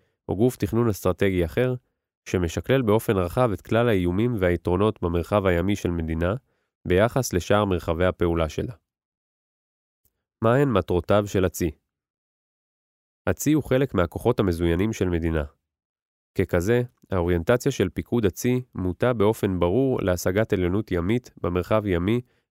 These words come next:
רלוונטי במסגרת לחימה, ניצחון בלחימה מול ציי האויב, וסיוע למאמץ הלחימה מהים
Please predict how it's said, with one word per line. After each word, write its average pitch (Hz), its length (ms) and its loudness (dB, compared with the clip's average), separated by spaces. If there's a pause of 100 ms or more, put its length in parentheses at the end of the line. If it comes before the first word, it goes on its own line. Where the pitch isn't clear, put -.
רלוונטי 95 580 0
במסגרת 92 480 0
לחימה, 87 460 -4 (580)
ניצחון 104 460 0
בלחימה 95 460 0
מול 90 200 0
ציי 92 260 0
האויב, 95 440 0 (440)
וסיוע 95 460 0
למאמץ 95 500 0
הלחימה 92 460 0
מהים 101 500 0